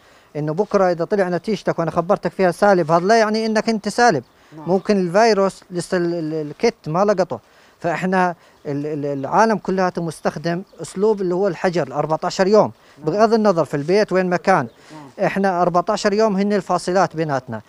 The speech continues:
Speaker 2: الأربعتاشر
Speaker 1: ممكن
Speaker 2: يوم هدول بداية
Speaker 1: فترة
Speaker 2: الإعلان؟
Speaker 1: الحضانة، فترة الحضانة من يومين لأربعتاشر يوم، ممكن الشخص نعمل له على يومين وعلى ثلاثة يطلع لنا سالب، ممكن على عشرة أيام يطلع لنا إيجابي،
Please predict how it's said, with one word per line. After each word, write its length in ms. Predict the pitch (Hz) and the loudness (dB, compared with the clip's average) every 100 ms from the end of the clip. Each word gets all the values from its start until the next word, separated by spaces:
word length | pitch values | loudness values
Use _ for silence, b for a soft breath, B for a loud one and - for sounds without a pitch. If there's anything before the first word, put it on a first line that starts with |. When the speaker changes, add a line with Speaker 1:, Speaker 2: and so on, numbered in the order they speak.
| b | b
Speaker 2:
الأربعتاشر 520 | 156 160 160 214 202 | -14 -8 -6 -4 -2
Speaker 1:
ممكن 120 | 190 190 | -2 0
Speaker 2:
يوم 140 | 202 | 0
هدول 300 | 180 196 202 | 0 0 -2
بداية 520 | 156 156 143 180 208 | -4 -6 0 2 2
Speaker 1:
فترة 120 | 208 | 0
Speaker 2:
الإعلان؟ 340 | 190 165 165 185 | -4 -4 -4 -6
Speaker 1:
الحضانة، 380 | 185 208 170 117 _ | -6 -8 -8 -10 _
فترة 260 | - 175 165 | -8 -6 -4
الحضانة 340 | 156 190 180 | -2 0 2
من 140 | 165 180 | 0 -2
يومين 320 | 180 202 214 | -2 -2 -2
لأربعتاشر 640 | 202 175 170 175 185 208 | -2 -2 -4 -4 -2 0
يوم، 300 | 220 175 135 | 2 2 0
ممكن 340 | 170 185 202 190 | -4 0 0 0
الشخص 380 | - 214 160 | 0 -2 -2
نعمل 280 | 170 156 180 | -6 -2 0
له 80 | 180 | 0
على 100 | 180 | 0
يومين 300 | 196 208 170 | 0 0 -2
وعلى 140 | 151 | -4
ثلاثة 320 | 156 190 180 190 | -4 -2 -2 -4
يطلع 220 | 185 180 | -4 -4
لنا 120 | 190 | -4
سالب، 340 | - 214 156 | 0 0 0
ممكن 240 | 151 170 175 | -4 -6 -4
على 160 | 180 | -4
عشرة 300 | 196 214 196 | -4 -4 -4
أيام 260 | 202 202 196 | -2 -2 -2
يطلع 240 | 185 180 | -4 -4
لنا 140 | 202 202 | -2 -2
إيجابي، 420 | 208 226 160 | 0 0 0